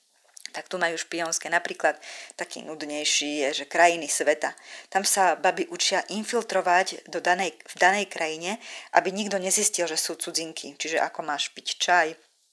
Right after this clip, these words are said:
mm, ako sa máš vyjadrovať, čo môžeš jesť a kedy čo a tak. Telocvik. Tak ten pozostáva z výuky bojových umení, e,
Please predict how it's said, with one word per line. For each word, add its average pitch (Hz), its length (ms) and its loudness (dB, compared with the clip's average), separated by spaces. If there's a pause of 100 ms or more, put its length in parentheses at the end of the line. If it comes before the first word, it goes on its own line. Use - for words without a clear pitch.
(440)
mm, 180 400 -6
ako 151 160 -10
sa 156 160 -4
máš 151 240 -6
vyjadrovať, 160 720 -2
čo - 160 -10
môžeš 165 400 -4
jesť 139 320 -6
a 135 100 -6 (540)
kedy 180 240 2
čo - 160 0
a - 80 -8
tak. - 320 -10 (560)
Telocvik. 175 720 6
Tak - 240 -4
ten 214 160 4
pozostáva 185 480 0
z 165 160 -2
výuky 196 320 -2
bojových 170 480 2
umení, 185 480 -4
e, 170 60 -16